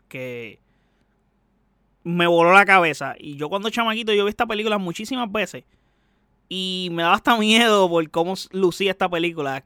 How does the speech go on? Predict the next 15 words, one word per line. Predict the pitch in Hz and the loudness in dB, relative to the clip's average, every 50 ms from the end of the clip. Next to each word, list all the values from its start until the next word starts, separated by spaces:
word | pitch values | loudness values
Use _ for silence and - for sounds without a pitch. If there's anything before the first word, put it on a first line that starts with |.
| _ _ | _ _
que | - 160 143 139 143 139 139 139 127 123 - _ _ _ _ _ _ - 156 | -10 -10 -8 -8 -8 -10 -10 -10 -12 -14 -16 _ _ _ _ _ _ -10 -8
es | 160 156 | -6 -4
referente | 180 180 - 185 175 180 190 190 - 196 | -4 -4 -4 -2 -2 -2 -2 -2 -2 0
a | 180 175 | 0 2
lo | 170 165 | 2 0
de | 160 151 143 | 0 -2 -2
Gotham | 147 156 151 180 170 170 | -4 -4 -4 -4 -4 -6
City, | - - 175 175 175 160 170 170 160 | -4 -6 -4 -4 -4 -4 -6 -6 -6
que | 160 | -6
adquirió | 151 - _ - 156 143 143 143 | -8 -8 _ -10 -8 -8 -8 -8
una | 151 | -10
estética | 151 _ - 170 165 170 160 165 151 147 | -10 _ -10 -8 -8 -8 -6 -4 -4 -2
gótica | 147 156 165 170 170 175 160 147 160 156 156 156 | 0 0 0 0 0 -4 -6 -4 -2 -2 -2 -2
y | 156 147 | -2 -6
decadente, | 147 135 147 143 151 165 175 175 160 165 165 151 147 | -6 -6 -4 -4 -2 -2 -2 -4 -6 -6 -8 -8 -8